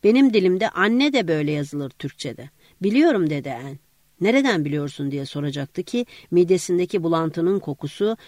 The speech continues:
burnuna kadar geldi ve kahvaltıda yiyebildiği tek şey olan çilekli yoğurdu ağzından çime döktü. Aldığı ilacın adı Revia'ydı.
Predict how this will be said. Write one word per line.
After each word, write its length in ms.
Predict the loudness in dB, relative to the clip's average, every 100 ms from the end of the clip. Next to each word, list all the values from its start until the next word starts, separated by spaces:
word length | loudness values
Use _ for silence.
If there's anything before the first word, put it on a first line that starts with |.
| _
burnuna 480 | 2 4 6 4 2
kadar 320 | -2 -4 -4
geldi 540 | -4 -4 -6 -4 -4 -4 -8 _
ve 100 | -6
kahvaltıda 720 | -2 -2 0 0 0 -2 -2
yiyebildiği 840 | 0 2 2 0 -2 -2 0 0 -2 _ _ _ _ _
tek 220 | -4 -2
şey 260 | -2 -2 0
olan 220 | 0 -2
çilekli 460 | -2 -2 -2 0
yoğurdu 420 | 2 2 0 -4 -6
ağzından 680 | -4 -4 0 -2 0 -4
çime 340 | -4 -4 -6 -8
döktü. 320 | -16 _ -20 _ _ _ _ -20 -4
Aldığı 360 | 2 2 4 0
ilacın 400 | 2 0 0 0
adı 280 | 0 0 0
Revia'ydı. 640 | 2 2 2 -4 -12 -20